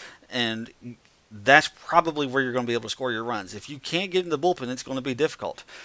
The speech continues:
because Mississippi State's bullpen, I think, is much better, and I think the offense is much better. Auburn is not going to beat people by putting up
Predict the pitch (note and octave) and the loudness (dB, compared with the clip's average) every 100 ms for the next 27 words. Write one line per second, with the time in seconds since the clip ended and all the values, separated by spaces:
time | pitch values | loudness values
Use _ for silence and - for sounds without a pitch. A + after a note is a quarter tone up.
0 | - - - B2+ A#2+ A#2 F3 - G#3+ G#3+ | -20 -20 0 2 2 0 -6 0 0 2
1 | F#3 F3 D#3+ D3+ D3 - B2 C#3 B2+ B2 | 0 0 0 -4 -4 -6 -2 -2 -2 -6
2 | G#2 A#2 D3 - C3+ C3 C#3 C3 G#3+ A3 | -4 0 0 4 4 4 2 0 -2 2
3 | - C3+ C#3 B2+ A2 G2+ G2+ - G2+ F2 | 4 6 6 4 -8 -10 -12 -6 -6 -6
4 | C2 - - - - C3+ F3+ A3 F#3+ C3 | -10 -18 -18 -16 -2 6 6 6 0 0
5 | C3 C3 D3+ E3 B2+ B2+ C#3+ C3 B2 A2 | 2 12 12 12 4 -4 -2 -2 -6 -4
6 | C3 B2+ - B2 A#2 A#2+ A#2 - - - | -2 -2 -6 -8 -6 -4 -4 -6 -18 -18
7 | - A2 A2+ A2 A2+ - D3+ C3+ B2+ A#2+ | 0 4 4 2 -4 -6 -2 2 2 2